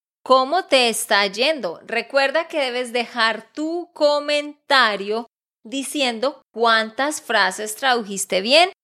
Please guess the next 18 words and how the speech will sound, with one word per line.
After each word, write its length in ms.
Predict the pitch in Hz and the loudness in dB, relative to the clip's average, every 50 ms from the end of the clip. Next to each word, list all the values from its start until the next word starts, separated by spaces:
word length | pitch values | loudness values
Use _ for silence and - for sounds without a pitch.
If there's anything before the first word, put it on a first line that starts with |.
| _ _ _ | _ _ _
y 140 | - 254 247 | -10 -8 -8
si 140 | - - 277 | -4 0 2
hay 180 | 262 269 285 302 | 2 2 4 4
algo 320 | 311 330 349 339 359 359 | 4 4 4 2 -2 -4
nuevo 420 | 349 330 285 254 254 269 320 349 349 | -4 -4 -4 -4 -2 -2 -4 -4 -4
que 140 | - 294 240 | -2 0 0
aprendiste. 880 | 220 214 - 208 208 202 196 202 233 226 208 - - - - 160 - _ _ _ _ _ _ _ | 0 0 -2 -6 -6 -6 -8 -10 -10 -10 -10 -8 -10 -10 -10 -14 -16 _ _ _ _ _ _ _
Deja 460 | 196 254 277 302 285 330 330 320 330 - | 0 2 2 2 2 0 -2 -4 -4 -8
tu 220 | 320 320 320 320 | -8 -8 -8 -4
comentario 800 | - 320 302 277 247 233 226 - 285 294 320 349 370 403 466 - | -2 -2 -2 -2 -2 -6 0 0 2 2 2 0 -2 -6 -4 0
para 280 | - 240 226 220 220 214 | 2 2 2 2 2 0
leerte. 680 | 208 208 196 190 196 196 190 196 - - - 185 - _ _ _ _ _ _ _ _ _ _ _ _ _ _ - | 0 -2 0 0 0 0 -2 -4 -10 -12 -12 -14 -14 _ _ _ _ _ _ _ _ _ _ _ _ _ _ -4
Ok, 200 | - 262 269 - - 339 302 285 | -2 -2 -2 0 2 2 4 4
muy 180 | 262 254 247 240 | 2 0 -4 -4
bien, 360 | 226 262 254 247 233 220 220 | -2 0 0 0 0 -2 -2
Nate. 320 | 220 214 202 180 - - - - _ _ | -4 -4 -4 -4 -6 -10 -16 -20 _ _
Siguiente, 1080 | - - - - 285 269 233 214 220 247 269 277 285 294 311 294 - - 214 175 175 | -12 -10 -8 -6 -8 -8 -10 -10 -8 -4 0 0 2 2 0 -2 -4 -6 -4 -4 -4
siguiente. 1040 | 175 - - 247 233 208 202 220 247 254 269 294 294 285 285 - - 190 135 - - | -4 -6 -8 -8 -10 -12 -8 -4 -2 0 0 0 -2 -6 -10 -8 -6 -6 -6 -6 -10